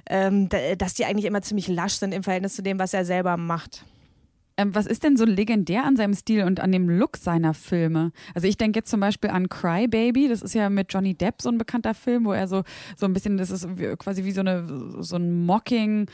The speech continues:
Speaker 2: of, äh, von Grease. Also so, da spielt er auch sehr mit diesen fünfziger Jahre Klischees, da sind die Schmalznocken noch mal so ein Tick schmalziger,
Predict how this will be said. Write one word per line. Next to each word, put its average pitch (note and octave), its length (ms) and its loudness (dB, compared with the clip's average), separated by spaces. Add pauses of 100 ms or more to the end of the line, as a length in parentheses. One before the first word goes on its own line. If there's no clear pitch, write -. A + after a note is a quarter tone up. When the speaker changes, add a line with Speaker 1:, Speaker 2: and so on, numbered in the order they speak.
(280)
Speaker 2:
of, F#3 320 0
äh, - 140 -2
von F#3 260 -2
Grease. A#3 580 2
Also F3+ 280 -2
so, F3 140 -2
da E3+ 120 0
spielt G#3+ 320 0
er G3+ 160 0
auch F3 60 -6
sehr F3+ 260 0
mit G3 200 0
diesen F3 380 -2
fünfziger F#3+ 440 -4
Jahre G3 580 0
Klischees, G#3 640 -2
da F#3+ 100 0
sind F3 160 -4
die F3+ 80 -4
Schmalznocken F#3+ 680 -4
noch F#3 100 -2
mal F#3 140 0
so F3 80 -2
ein F3 160 -4
Tick - 160 -4
schmalziger, G#3 720 -2